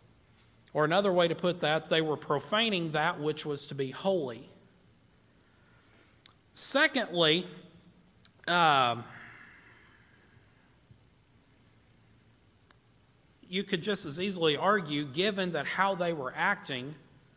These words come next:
there really wasn't any point in them coming together in the first place.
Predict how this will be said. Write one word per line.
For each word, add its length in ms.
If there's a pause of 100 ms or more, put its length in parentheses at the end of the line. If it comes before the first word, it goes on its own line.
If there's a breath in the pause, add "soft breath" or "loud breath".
(560)
there 140
really 320
wasn't 440
any 220
point 460
in 160
them 160
coming 320
together 420
in 160
the 80
first 420
place. 760